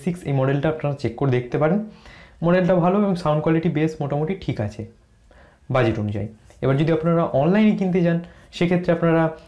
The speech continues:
Realme-র, আহ, Buds two যে হেডফোনটা আছে, wired headphone, এটা আপনারা নিতে পারেন। এছাড়া,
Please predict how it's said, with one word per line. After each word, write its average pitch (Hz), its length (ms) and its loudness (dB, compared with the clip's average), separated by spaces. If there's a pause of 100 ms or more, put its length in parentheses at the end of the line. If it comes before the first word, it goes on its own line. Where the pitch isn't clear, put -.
(500)
Realme-র, 156 420 2
আহ, 139 880 -4
Buds 127 100 -2 (100)
two 135 160 -2
যে 135 340 -2 (460)
হেডফোনটা 123 380 -2
আছে, 131 360 -4 (160)
wired 127 280 2
headphone, 135 400 -4 (140)
এটা 156 120 0
আপনারা 139 220 0
নিতে 131 200 0
পারেন। 127 220 -2 (360)
এছাড়া, 147 380 0